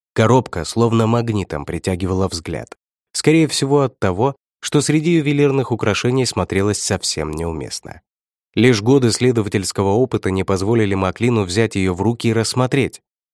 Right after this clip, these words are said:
Вместо этого он вернулся в коридор, где прибывшая вскоре после них женщина-полицейский пыталась успокоить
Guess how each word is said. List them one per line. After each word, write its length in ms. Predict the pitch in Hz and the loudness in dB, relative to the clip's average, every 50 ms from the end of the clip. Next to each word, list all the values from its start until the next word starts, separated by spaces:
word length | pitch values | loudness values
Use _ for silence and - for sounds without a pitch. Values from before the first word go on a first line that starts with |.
| _ _ _ - | _ _ _ -2
Вместо 360 | 95 104 104 95 - - 101 | 0 0 0 0 0 -2 -2
этого 280 | 92 92 87 - 90 87 | -2 -2 -2 -2 -2 -2
он 160 | 87 87 85 | -2 -4 -4
вернулся 500 | 87 90 85 90 92 90 - - - 87 | -4 -4 -2 -2 -4 -4 -4 -6 -8 -8
в 40 | - | -8
коридор, 500 | - 82 73 76 71 73 87 101 110 - _ _ _ _ _ - | -8 -8 -8 -6 -4 -2 -2 -2 -4 -6 _ _ _ _ _ -6
где 220 | 95 107 98 127 127 | -4 0 2 2 2
прибывшая 520 | - 147 147 151 170 165 - - 151 143 | 2 0 0 0 0 0 2 2 2 2
вскоре 300 | 123 - - 151 147 139 | 0 0 -2 0 0 0
после 320 | - - 120 - - 107 101 | 0 -2 -2 -2 -2 -2 0
них 220 | 101 95 82 80 | 0 -2 -2 -2
женщина-полицейский 1040 | 82 110 123 120 - - 104 101 92 - 90 85 82 - - 123 123 120 - - 120 | 0 0 0 0 -2 -2 -2 -2 -2 -2 -2 -4 -4 -2 -2 -2 -2 -2 -2 -2 -2
пыталась 480 | - - 113 - 151 151 143 135 - - | -2 -2 0 0 2 2 2 0 0 -2
успокоить 600 | 110 - - 95 90 - 92 98 95 87 - - | -6 -6 -6 -8 -4 -2 0 0 0 -2 -4 -10